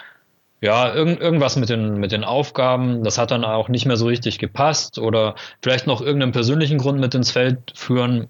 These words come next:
Ja, ähm, die, die Reisetätigkeit ist mir dann auch doch,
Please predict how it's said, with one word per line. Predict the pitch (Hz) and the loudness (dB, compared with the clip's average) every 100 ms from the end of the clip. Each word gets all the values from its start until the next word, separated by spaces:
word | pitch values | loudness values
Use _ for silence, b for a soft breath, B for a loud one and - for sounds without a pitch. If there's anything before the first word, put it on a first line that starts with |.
| _ _ _ _ _ _ _ - - | _ _ _ _ _ _ _ -16 -4
Ja, | 101 104 117 117 B B B - | 0 2 2 -2 B B B -6
ähm, | 117 113 113 107 | 0 2 2 0
die, | 110 110 110 | 2 2 2
die | 101 113 | 2 0
Reisetätigkeit | 107 127 135 131 127 127 - 120 | 2 2 2 0 -2 -2 -2 -2
ist | 117 | 0
mir | 120 | 0
dann | 113 113 | 0 -2
auch | 113 113 | -4 -2
doch, | 127 - | -2 -2